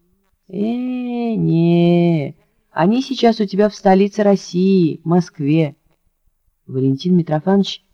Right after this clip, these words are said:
не мог даже представить такое и решил было, что ясновидение на сей раз подвело носительницу этого дара. Но каково же было его удивление – когда, вернувшись в гостиницу и позвонив в свою московскую квартиру,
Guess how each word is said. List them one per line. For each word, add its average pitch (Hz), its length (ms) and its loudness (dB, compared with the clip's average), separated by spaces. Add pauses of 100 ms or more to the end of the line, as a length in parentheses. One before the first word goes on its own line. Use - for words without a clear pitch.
(280)
не 160 140 2
мог 196 260 6
даже 190 220 4
представить 196 600 -2
такое 165 360 2
и 196 200 2
решил 190 320 0
было, 220 340 2 (300)
что - 220 -4
ясновидение 185 880 2
на 185 120 4
сей 196 260 4
раз 190 300 2 (120)
подвело 226 520 2
носительницу 131 840 -6
этого 151 400 -6
дара. 135 340 -2 (920)
Но 175 180 4
каково 214 560 2
же 185 140 2
было 220 240 2
его 196 360 4
удивление – 180 840 0 (640)
когда, 165 260 4
вернувшись 202 640 2
в 143 60 -6
гостиницу 160 800 0
и - 20 -2
позвонив 165 540 0
в - 40 -18
свою 165 260 2
московскую 165 600 -4
квартиру, 240 580 -6